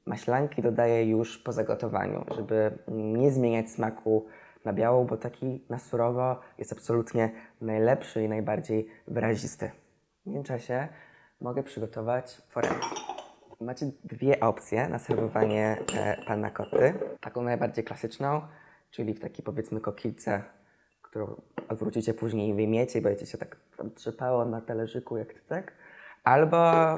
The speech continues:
w takim ładnym kieliszku czy jakimkolwiek czymś innym, e, bez wyjmowania, bez, e, ryzyka, że wam coś nie wyjdzie. Którą opcję wolę?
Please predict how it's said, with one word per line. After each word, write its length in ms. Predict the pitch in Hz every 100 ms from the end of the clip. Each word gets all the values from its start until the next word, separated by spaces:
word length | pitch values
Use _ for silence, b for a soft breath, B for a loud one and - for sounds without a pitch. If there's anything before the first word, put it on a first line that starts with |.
| -
w 20 | -
takim 340 | - - 104
ładnym 720 | 185 127 127 117 123 120 123 _ _ _
kieliszku 680 | - 107 113 113 - 110 104
czy 180 | - 110
jakimkolwiek 640 | 107 104 117 113 101 - - -
czymś 220 | 110 -
innym, 480 | 135 143 135 131 127 b b b b -
e, 300 | 107 107 -
bez 240 | 117 113
wyjmowania, 760 | 107 104 107 110 113 110 107 107 B B B B
bez, 540 | - 107 - - - -
e, 340 | 110 107 104 - - _ _ _ _ -
ryzyka, 480 | 110 - 110 110 104
że 120 | 101
wam 120 | 104
coś 160 | - -
nie 100 | 101
wyjdzie. 400 | 104 131 160 156 -
Którą 300 | - 131 -
opcję 340 | 117 - 127
wolę? 380 | 120 127 143